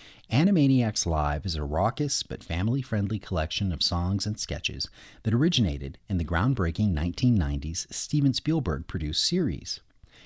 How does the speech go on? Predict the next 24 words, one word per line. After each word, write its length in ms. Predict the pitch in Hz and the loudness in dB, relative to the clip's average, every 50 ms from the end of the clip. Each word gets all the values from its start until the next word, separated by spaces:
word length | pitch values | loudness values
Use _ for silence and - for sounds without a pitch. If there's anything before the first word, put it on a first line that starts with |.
| - - 76 | -12 -6 -4
Animaniacs 720 | 76 78 76 78 87 104 110 104 92 82 78 - - - | -2 0 2 4 4 6 6 6 4 2 0 -2 -4 -6
has 160 | 80 73 - | -4 -2 -2
now 160 | 90 87 85 | -2 -2 0
found 240 | - 98 87 85 76 | 0 0 0 0 0
a 80 | 73 | 0
new 180 | 78 90 110 120 | 2 2 2 2
generation 580 | 107 - 110 101 104 95 95 95 - - - 85 | 0 0 2 2 2 2 2 0 0 0 0 0
of 140 | 73 76 | -2 -2
fans 480 | - - 143 143 135 98 82 85 87 - - | -2 -2 0 2 2 2 2 0 -2 -2 -4
on 180 | 87 95 110 110 | -2 0 0 0
YouTube. 580 | 113 123 139 156 - - - 67 - - - - - _ _ _ _ - - - - - - - - - - | 0 0 -2 -2 -2 -6 -10 -10 -12 -12 -16 -20 -20 _ _ _ _ -20 -20 -20 -20 -20 -20 -20 -14 -4 0
I 60 | 101 | 0
started 340 | - - 147 143 123 123 101 | 2 4 4 6 6 6 4
the 140 | 104 104 117 | 6 6 6
interview 320 | 127 123 113 120 147 151 | 6 4 4 2 0 2
by 140 | 143 92 76 | 2 0 0
asking 520 | 76 78 82 - - - 101 85 78 71 | 0 0 0 -2 -2 0 0 0 0 0
Rob 320 | 76 90 101 113 113 - - | 0 0 0 0 0 -4 -2
Paulsen 540 | - 120 127 156 - - - 65 - - - - _ _ | 0 0 0 2 0 -2 -2 -2 -6 -8 -10 -14 _ _
how 180 | - 98 104 | -2 -2 0
he 160 | 107 101 95 82 | 0 0 0 0
originally 560 | 73 98 139 165 - 160 123 107 113 113 113 | 2 0 2 2 4 4 4 4 2 2 2
was 180 | 107 107 - | 0 -2 -2
cast 560 | - - 156 165 160 110 69 - - - - | -2 -4 -4 -4 -2 -4 -4 -4 -6 -8 -8